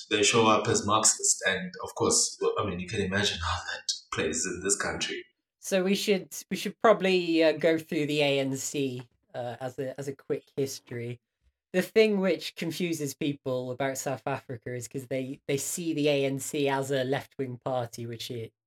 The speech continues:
Speaker 2: it obviously was at, at its inception. And in nineteen fifty-five, they had this, this freedom charter, which was very left-wing. It called for radical nationalization, a redistribution of land, alongside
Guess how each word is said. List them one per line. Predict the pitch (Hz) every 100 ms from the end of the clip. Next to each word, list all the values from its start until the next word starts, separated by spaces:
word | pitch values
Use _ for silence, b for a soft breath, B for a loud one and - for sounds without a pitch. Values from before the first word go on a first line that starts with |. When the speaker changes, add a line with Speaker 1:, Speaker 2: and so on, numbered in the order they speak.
| -
Speaker 2:
it | 143
obviously | 139 - 147
was | 135 135 135
at, | 127 113 -
at | 143 143
its | 135 - - 147
inception. | 143 - 143 - - 123 117
And | 127 143
in | 135 143
nineteen | 151 143 135 147 135
fifty-five, | 120 - 139 - 127 - 135 127 123 117
they | 127
had | 127 127
this, | 131 117 - - _ _ _
this | 156 147
freedom | - 180 165 151 143 135
charter, | - 151 139 127 - 123
which | 120
was | 120
very | 110 139 127 131
left-wing. | 123 - - 123 123 117
It | -
called | - 127 120 -
for | 139 120 120
radical | 135 131 127 135 123
nationalization, | 123 - - 117 113 110 127 123 - - 120 120 120 _ _ _ _
a | 147 143
redistribution | 147 139 139 - 139 139 143 139 - 131
of | 127
land, | 127 123 120 123 120 -
alongside | 147 139 135 - 135 123 123